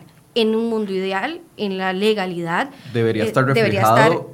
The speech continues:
Speaker 2: total
Speaker 1: exacto,
Speaker 2: en la
Speaker 1: o sea,
Speaker 2: ca-,
Speaker 1: yo
Speaker 2: en
Speaker 1: cojo
Speaker 2: la
Speaker 1: la
Speaker 2: orden
Speaker 1: boleta de
Speaker 2: patronal.
Speaker 1: pago y cojo la orden patronal y debería de haber una total coincidencia.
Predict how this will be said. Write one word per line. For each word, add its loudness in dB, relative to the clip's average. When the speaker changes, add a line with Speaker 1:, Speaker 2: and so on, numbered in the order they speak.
Speaker 2:
total -4
Speaker 1:
exacto, 4
Speaker 2:
en 2
la 2
Speaker 1:
o 0
sea, 0
Speaker 2:
ca-, 0
Speaker 1:
yo -2
Speaker 2:
en -6
Speaker 1:
cojo 4
Speaker 2:
la 8
Speaker 1:
la 6
Speaker 2:
orden 2
Speaker 1:
boleta 2
de 4
Speaker 2:
patronal. 4
Speaker 1:
pago -4
y -6
cojo -8
la 0
orden -2
patronal -2
y -6
debería -4
de -2
haber -4
una -6
total -6
coincidencia. -8